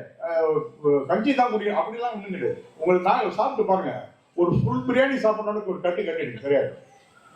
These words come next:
நீங்க அதுக்கப்புறம் பாருங்க, உங்களுக்கு ஜுரம் நல்லாயிடும்.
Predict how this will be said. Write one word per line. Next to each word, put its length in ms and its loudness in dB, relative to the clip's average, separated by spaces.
நீங்க 220 6
அதுக்கப்புறம் 500 4
பாருங்க, 360 2
உங்களுக்கு 380 -2
ஜுரம் 220 2
நல்லாயிடும். 560 -2